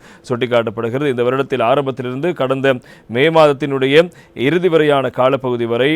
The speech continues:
பயங்கரவாத தடுப்பு சட்டத்தின் கீழ், அஹ், பாதுகாப்பு பிரிவினரால் நாற்பத்தொன்பது பேர் கைது செய்யப்பட்டிருப்பதாகவும், எனவே இந்த, அஹ், அந்த, அந்த வரு-, கடந்த வருடத்தில் இந்த சட்டத்தின் கீழ் முப்பத்தெட்டு பேர் கைது செய்யப்பட்டிருப்பதாகவும் ஐக்கிய நாடுகள் மனித உரிமைகள் ஆணையாளர் காரியாலயம்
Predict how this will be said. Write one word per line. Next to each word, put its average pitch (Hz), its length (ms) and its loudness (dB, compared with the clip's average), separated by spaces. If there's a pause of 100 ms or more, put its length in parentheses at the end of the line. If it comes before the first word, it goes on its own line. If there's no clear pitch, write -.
(120)
பயங்கரவாத 151 640 2
தடுப்பு 131 340 -4
சட்டத்தின் 120 480 -6
கீழ், 151 320 4 (380)
அஹ், 117 380 2
பாதுகாப்பு 160 460 4
பிரிவினரால் 131 400 2
நாற்பத்தொன்பது 156 720 0
பேர் 147 180 2
கைது 135 280 -2
செய்யப்பட்டிருப்பதாகவும், 123 920 -2 (340)
எனவே 143 400 2
இந்த, 170 240 -2 (360)
அஹ், 120 240 0 (360)
அந்த, 113 220 -2
அந்த 135 160 0
வரு-, 135 220 2
கடந்த 151 300 -2
வருடத்தில் 165 480 2 (320)
இந்த 135 140 -8
சட்டத்தின் 151 340 0
கீழ் 143 220 -4
முப்பத்தெட்டு 156 520 -2
பேர் 156 180 2
கைது 139 260 -2
செய்யப்பட்டிருப்பதாகவும் 135 920 -4
ஐக்கிய 127 260 -4
நாடுகள் 131 360 0
மனித 123 200 -4
உரிமைகள் 127 300 -4
ஆணையாளர் 120 440 -2
காரியாலயம் 143 600 2